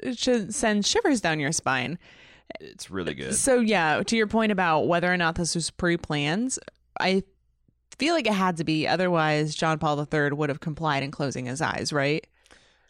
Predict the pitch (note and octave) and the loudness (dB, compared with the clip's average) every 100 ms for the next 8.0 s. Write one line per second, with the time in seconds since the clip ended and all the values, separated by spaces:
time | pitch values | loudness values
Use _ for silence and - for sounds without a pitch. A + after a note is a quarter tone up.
0 | - - C#3+ A#2+ - _ C#3+ E3+ F#3+ - | -10 -8 -8 -12 -20 _ -2 -2 -4 -2
1 | G#3+ A3 A#3+ B3 D#3 C3+ B2 B2+ A#2+ - | -2 0 0 -2 0 0 2 0 0 -6
2 | D3+ G3 F#3+ F#3 E3 C#3 A#2+ A2 - G#2+ | 0 4 4 2 2 2 2 0 -2 2
3 | G#2 G2+ F2 C3 A2+ A2 A2 A2 G#2+ - | 4 2 0 0 2 2 2 -2 -4 -2
4 | A2+ A2 A2+ A#2+ A#2+ - C3 C#3+ D#3 F3+ | 0 0 0 0 -2 -6 -8 -6 -4 -2
5 | E3+ G#2 F2+ G#2+ G#2 G2+ F2+ G2 G2 F#2 | -2 -6 -6 -6 -4 -4 -2 -2 -2 -4
6 | F#2+ - F#2 F#2 F#2+ - A2 - A2 F#2 | -8 -10 -6 -4 -4 -6 -12 -6 -4 -4
7 | - G2 G#2+ G2 - A2 A2 B2+ C#3 - | -4 -6 -8 -10 -6 -4 -4 -6 -12 -18